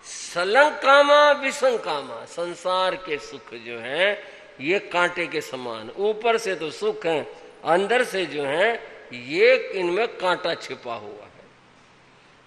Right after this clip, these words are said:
उसके अंदर, कांटे के अंदर जीव लालच में फंसते हैं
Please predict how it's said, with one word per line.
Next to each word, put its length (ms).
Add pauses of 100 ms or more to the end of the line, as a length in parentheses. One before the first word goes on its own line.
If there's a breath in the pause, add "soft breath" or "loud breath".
(160)
उसके 480
अंदर, 460
कांटे 560
के 140
अंदर 480 (600)
जीव 520
लालच 560
में 160
फंसते 500
हैं 220